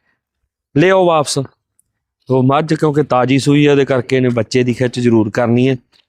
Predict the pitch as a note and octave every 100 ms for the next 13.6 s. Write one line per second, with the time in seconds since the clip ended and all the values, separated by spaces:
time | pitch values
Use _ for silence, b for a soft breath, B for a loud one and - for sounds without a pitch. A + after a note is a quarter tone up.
0 | _ - D3+ C#3+ - E3+ D#3 F3 F#3 D3+
1 | C3 B2+ D#3 D#3+ E3+ E3+ E3+ D#3+ E3 -
2 | E3+ C3 C#3 C3+ D3 D#3 D3 D3 C#3 b
3 | b b - D#3+ C#3+ D3+ D3+ E3 D#3+ -
4 | D#3+ E3 - _ b b - G3 A#3+ A#3
5 | G#3+ G#3+ G#3 G3+ - G3 - G3 F#3+ G3
6 | - E3 F3 G3 E3 D#3 D3 D3 C#3 D#3
7 | D#3+ D#3 E3+ F3+ E3 D#3 C#3 D3+ C#3+ C3+
8 | C3+ D#3+ E3+ E3 E3 E3 E3+ E3+ E3 -
9 | - _ - D3+ C#3+ D#3 D#3 D3 E3 D#3+
10 | D3+ D3 C3+ C3+ C#3+ C#3 D#3 D3+ D3 C#3
11 | D3 D3 D#3 D#3+ D#3+ D#3 E3+ D3+ B2+ B2
12 | C#3 C3 C3 B2+ C3+ C3+ D3 C#3 C3 A#2+
13 | A2+ G#2 G#2 A2+ A#2+ A2+